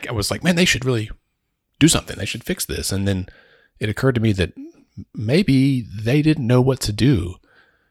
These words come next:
You know, our state legislature is a hundred and one men and women who, in many cases, leave their other jobs or try to do 'em both together to come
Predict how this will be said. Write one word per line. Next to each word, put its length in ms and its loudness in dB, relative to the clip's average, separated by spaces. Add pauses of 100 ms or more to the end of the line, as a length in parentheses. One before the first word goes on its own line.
(140)
You 100 -6
know, 60 -4
our 120 -4
state 240 0
legislature 680 2
is 360 2 (580)
a 80 -2
hundred 240 4
and 100 0
one 400 2
men 180 4
and 140 4
women 400 2 (220)
who, 460 0 (400)
in 120 0
many 160 6
cases, 400 0
leave 280 2
their 120 6
other 160 8
jobs 440 4
or 380 4
try 160 2
to 80 0
do 160 0
'em 60 -4
both 320 -2
together 460 -2 (460)
to 100 -2
come 500 -2